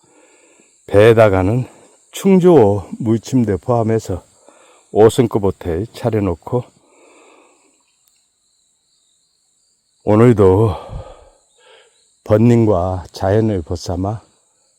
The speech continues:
하룻밤을 지새울까 하네요. 바로 같이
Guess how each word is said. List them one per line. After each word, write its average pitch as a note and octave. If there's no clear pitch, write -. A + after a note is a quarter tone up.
하룻밤을 A2+
지새울까 F2
하네요. D#2+
바로 D3+
같이 C3